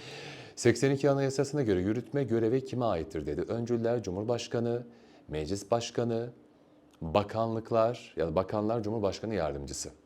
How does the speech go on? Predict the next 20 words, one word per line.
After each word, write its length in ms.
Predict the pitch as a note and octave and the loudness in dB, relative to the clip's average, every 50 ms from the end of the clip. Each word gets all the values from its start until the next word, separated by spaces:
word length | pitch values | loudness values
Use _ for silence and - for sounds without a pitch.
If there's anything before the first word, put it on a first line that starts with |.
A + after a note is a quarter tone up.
| - _ _ - - - - _ - - - - G#2+ | -20 _ _ -20 -20 -20 -20 _ -20 -20 -6 0 0
Dikkat, 360 | A2+ A2+ - A#2 F#2+ F2 - | 0 4 6 6 6 6 4
şimdi 320 | - B2 B2+ A2+ F#2+ E2 - - - - - - | 0 2 4 4 4 4 2 -8 -16 -16 -2 2
bakanlar 460 | G2+ G#2 - B2+ B2+ C3 C#3 D3 D#3+ | 2 4 6 4 4 6 6 6 6
ya 140 | D3 B2+ A2+ | 6 6 6
da 80 | A2+ G2+ | 4 2
Cumhurbaşkanı 560 | A2 A#2+ B2+ B2+ A#2+ A#2+ A#2 - A#2+ A#2+ A#2 | 2 0 4 4 4 4 4 0 -2 0 4
Yardımcısı 500 | A2 G#2+ G#2+ G#2+ A2 A2+ A2+ A2+ - - | 4 4 4 4 2 -2 -4 -4 -2 0
da 40 | G#2 | 0
yürütme 400 | F#2 G2 G2+ G#2+ - A#2 A#2 G#2 | 2 2 0 0 0 -2 -2 -2
kanadı 300 | - G2+ G2+ A2 A2 A2 | -2 -2 -2 0 -2 -2
içerisinde 340 | F#2+ - F#2+ - - F#2 | -2 -2 -4 -2 -2 0
görev 160 | F#2 G2 G#2 F#2 | 2 4 4 6
alan 200 | F2+ G#2+ B2 A#2+ | 4 4 4 0
kişiler 280 | - - - - E2+ | -2 -6 -4 -2 -2
olabilir. 420 | D#2+ - F2+ F#2 D#2+ D2+ D2 C#2 - | 0 2 2 2 2 2 0 -2 2
Ama 240 | F2 G#2+ A2 E2+ C#2+ | 4 4 4 4 2
yürütme 680 | D2+ D#2 E2+ F#2+ G#2+ A#2 A#2 A#2 - B2+ C3 C#3 D#3 D#3 | 0 -2 0 2 2 2 0 0 -4 -2 0 2 2 2
görevini 800 | C3+ G#2+ G#2+ G#2+ G#2 G2 G2 F2+ F2+ F2 D#2+ D#2+ D#2 C#2+ D2+ | 2 2 4 6 6 6 6 2 2 0 -2 -2 -4 -4 0
direkt 440 | G2+ B2 B2 A2 F2 E2 - - - | 2 6 6 6 6 4 0 -4 2
doğrudan 760 | A2 A2+ A#2+ B2+ C3+ C#3 C3 B2+ A2 F#2+ G#2 G2 F2+ F2 D#2+ | 6 6 8 8 8 8 8 6 8 12 12 12 12 12 8